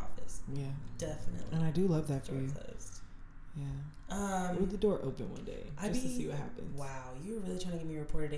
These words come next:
Speaker 1: H R.
Speaker 2: Really?
Speaker 1: W-, yes, bitch.
Speaker 2: No,
Speaker 1: No,
Speaker 2: I'm not
Speaker 1: oh.
Speaker 2: trying to get you reported. I'm just, I'm just saying, like, if nobody's there, it's really about timing.
Speaker 1: I work an office job as well.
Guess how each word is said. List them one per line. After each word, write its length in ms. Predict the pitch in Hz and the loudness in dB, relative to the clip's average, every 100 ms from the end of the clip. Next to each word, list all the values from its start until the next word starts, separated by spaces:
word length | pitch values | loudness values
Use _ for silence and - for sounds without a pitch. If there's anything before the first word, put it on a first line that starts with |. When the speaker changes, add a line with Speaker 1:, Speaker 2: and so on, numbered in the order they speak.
| 151 | -4
Speaker 1:
H 220 | 151 160 | -6 -4
R. 320 | 151 151 151 170 | -2 0 0 4
Speaker 2:
Really? 240 | 214 381 - - - - - | 6 8 6 0 -8 -10 -8
Speaker 1:
W-, 320 | 143 156 165 - 135 | -4 0 0 -2 -2
yes, 440 | 202 294 - - | 0 0 0 0
bitch. 360 | 240 285 302 - - | 2 0 -2 -6 2
Speaker 2:
No, 200 | 233 285 | 10 12
Speaker 1:
No, 160 | 240 320 | 12 12
Speaker 2:
I'm 100 | 254 | 12
not 180 | 294 311 | 12 12
Speaker 1:
oh. 20 | |
Speaker 2:
trying 180 | 247 262 | 10 8
to 60 | 262 | 8
get 220 | 208 196 | 10 8
you 100 | 202 | 8
reported. 500 | 180 170 185 185 175 | 6 6 8 8 8
I'm 140 | 160 185 | 6 6
just, 240 | 175 - | 4 2
I'm 180 | 165 190 | 4 6
just 200 | 185 151 | 6 4
saying, 320 | 165 160 151 151 | 2 0 0 2
like, 260 | 151 139 - | 2 0 -2
if 220 | - 170 | 2 2
nobody's 580 | 165 151 180 185 170 151 | 2 4 6 8 6 4
there, 320 | 143 160 156 151 | 6 8 8 8
it's 240 | 170 175 | 6 8
really 280 | 170 196 208 | 8 10 10
about 320 | 170 160 - | 10 6 4
timing. 640 | - 147 165 143 131 139 143 - - - - - - - - - - - - | 2 6 6 4 2 -2 -4 -8 -8 -8 -6 -2 0 0 0 0 -2 -2 8
Speaker 1:
I 140 | 208 | 12
work 200 | 254 302 | 12 12
an 100 | 285 185 | 10 10
office 380 | 160 160 190 | 12 12 12
job 240 | - 214 220 | 8 10 12
as 140 | 170 | 12
well. 340 | 151 143 165 | 10 6 6